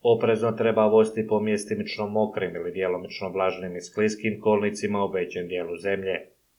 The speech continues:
Dionicama cesta koje prolaze usjecima upozoravamo na moguće odrone.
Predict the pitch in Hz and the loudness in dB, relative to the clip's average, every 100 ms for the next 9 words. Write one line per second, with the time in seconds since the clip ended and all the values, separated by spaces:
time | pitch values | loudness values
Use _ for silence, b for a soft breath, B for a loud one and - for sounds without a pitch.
0 | _ _ _ _ 113 107 104 101 98 - | _ _ _ _ -2 2 4 2 0 -2
1 | 98 95 95 101 - 98 90 95 90 92 | 0 0 2 2 2 0 0 -2 -2 -2
2 | 90 87 82 95 101 104 107 - 104 104 | -2 -2 -4 -4 -4 -2 -4 -2 -2 -2
3 | 101 101 104 101 98 98 98 101 98 90 | -2 -2 0 0 2 0 0 -2 -4 -6
4 | 82 87 - 95 92 95 92 82 | -10 -14 -4 -2 0 -2 -2 -6